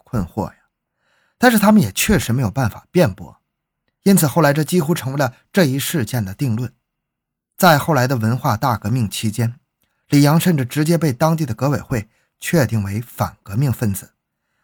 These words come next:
即使当时依然没有人知道他的确切消息。随着日子一天天过去，张家口的人们似乎都忘记了这起曾经轰动全城的案件。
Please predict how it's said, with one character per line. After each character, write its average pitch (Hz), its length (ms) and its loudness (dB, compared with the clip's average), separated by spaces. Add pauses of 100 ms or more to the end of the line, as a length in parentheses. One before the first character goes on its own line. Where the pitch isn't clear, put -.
(160)
即 185 140 6
使 151 160 2
当 170 180 2
时 156 200 0
依 180 100 2
然 135 220 2
没 120 80 -2
有 110 100 -2
人 98 300 -4 (120)
知 127 200 -2
道 107 180 -4
他 - 100 -14
的 101 120 -8
确 - 260 -4
切 - 160 -14
消 95 320 -6
息。 - 160 -10 (1160)
随 - 180 0
着 160 140 4
日 151 180 0
子 107 220 -8
一 139 180 0
天 127 180 -4
天 123 220 -2
过 127 180 -4
去， - 180 -20 (760)
张 220 200 8
家 220 140 6
口 117 160 -4
的 104 140 -8
人 101 120 -6
们 127 200 0
似 143 180 -2
乎 151 100 -2
都 156 100 0
忘 175 300 4
记 113 80 -2
了 104 140 -4
这 113 140 -2
起 - 180 -10 (260)
曾 147 280 2
经 156 180 2
轰 185 240 2
动 175 220 0
全 110 260 -4
城 107 220 -8
的 135 100 0
案 107 180 0
件。 90 200 -20